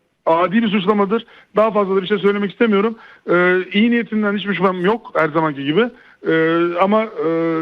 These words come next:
dediğim gibi senden beklentim de bu konuyla ilgili, e, kaçırmış olabilirim. Sen bu konuyla ilgili alakası yok demişsindir. O zaman, e, kusura bakma. E,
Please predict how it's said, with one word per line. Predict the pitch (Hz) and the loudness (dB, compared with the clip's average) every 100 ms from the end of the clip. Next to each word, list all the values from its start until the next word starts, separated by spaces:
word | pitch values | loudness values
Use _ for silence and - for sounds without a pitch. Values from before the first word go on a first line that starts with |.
| 160 | 0
dediğim | 202 226 | 0 2
gibi | 190 165 151 - | 2 0 0 -2
senden | 185 202 202 | -2 0 -2
beklentim | 196 202 208 202 214 175 | -2 -2 -2 0 0 0
de | 233 - - - 160 | 0 -4 -20 -12 -2
bu | 190 | 0
konuyla | 220 220 202 | 2 2 2
ilgili, | 185 175 220 247 - - - | 2 2 2 0 -6 -10 -2
e, | 175 180 | 0 0
kaçırmış | 175 202 226 214 190 | 0 -2 0 0 2
olabilirim. | 190 175 160 214 | 2 0 -2 0
Sen | 196 190 | -2 -2
bu | 175 | -2
konuyla | 190 185 | 0 0
ilgili | 180 180 196 | 0 0 0
alakası | 170 175 185 175 165 | 0 0 0 -4 -4
yok | 185 165 | -2 -2
demişsindir. | 180 160 156 156 208 | -4 -4 -4 -2 -2
O | 165 | 0
zaman, | 175 175 175 | 0 0 -2
e, | 151 160 | -6 -8
kusura | 147 - 170 165 | -6 -2 0 2
bakma. | 156 196 262 - - - - | 0 -2 -4 -6 -20 -8 0
E, | 170 | 2